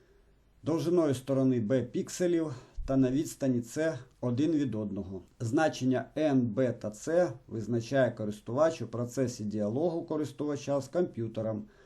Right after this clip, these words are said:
під час виконання програми. Після виконання побудов виконавець черепашка повертається у початкове положення.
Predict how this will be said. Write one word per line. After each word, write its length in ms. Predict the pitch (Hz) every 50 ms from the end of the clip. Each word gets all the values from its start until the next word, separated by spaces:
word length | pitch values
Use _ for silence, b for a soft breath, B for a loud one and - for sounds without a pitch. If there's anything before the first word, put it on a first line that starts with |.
| B B B B B B B B B _
під 180 | 113 117 110
час 280 | - 147 151 170 170 -
виконання 540 | 139 123 - 110 107 117 135 147 156 143 131
програми. 580 | - - 123 - 101 95 92 92 90 90 - - - _ _ _ _ _ _ _ _ _ _ _ _ _ _ _ _ _ _ _ _ _ _ _ _ _
Після 300 | - - - - - 135
виконання 580 | 127 127 123 - 135 131 131 123 123 120 117 110
побудов 680 | - 117 120 123 143 156 160 202 220 220 202 165 120 - -
виконавець 640 | 107 117 120 - 135 139 139 135 123 120 117 -
черепашка 640 | - 123 120 123 - - 170 180 175 - - - 156
повертається 800 | - - 117 110 113 - - - 143 151 160 160 - - - 113
у 100 | 117 135
початкове 640 | 131 131 120 - - - - - 139 143 143 135
положення. 680 | - - 101 101 101 110 110 101 107 104 104 104 104 101